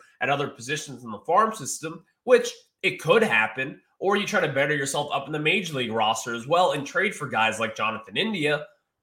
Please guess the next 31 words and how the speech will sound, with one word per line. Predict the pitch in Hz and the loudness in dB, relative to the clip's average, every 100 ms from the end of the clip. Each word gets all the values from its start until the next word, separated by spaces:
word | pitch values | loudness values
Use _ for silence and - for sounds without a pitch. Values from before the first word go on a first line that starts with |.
| _ _ _ _ _ _ | _ _ _ _ _ _
what | - 202 | 8 8
would | 285 | 4
your | 262 | 0
strength | 226 - 214 226 220 | 0 0 2 2 2
then | 180 180 160 | 2 2 0
be? | 135 139 - _ _ _ _ _ _ | -4 -4 -6 _ _ _ _ _ _
Because | 180 226 214 | 4 6 6
here's | 262 294 285 | 4 2 0
the | 202 | -6
thing, | 147 185 123 | -2 0 0
and | |
here's | 151 233 | 0 0
the | 208 143 | 0 -2
reality | 131 131 147 143 113 | 4 8 8 6 4
of | 120 127 - | 4 4 -2
it. | - _ _ _ _ - | -16 _ _ _ _ -10
James | 135 214 294 208 | 0 2 2 0
Wood | 135 180 156 - - _ | 0 2 2 0 -12 _
and | 151 139 | -6 -2
Dylan | 180 190 156 | 2 2 0
Cruz, | 196 190 131 101 - _ | 0 0 0 -6 -16 _
I | 165 185 | 6 6
love | 180 190 156 | 6 2 2
them. | - | 2
I | 127 | 2
think | 151 165 147 | 2 -2 -2
they're | 143 | 0
going | 156 143 | 0 0
to | |
be | 139 | -4
great, | 110 113 139 151 | -6 0 0 0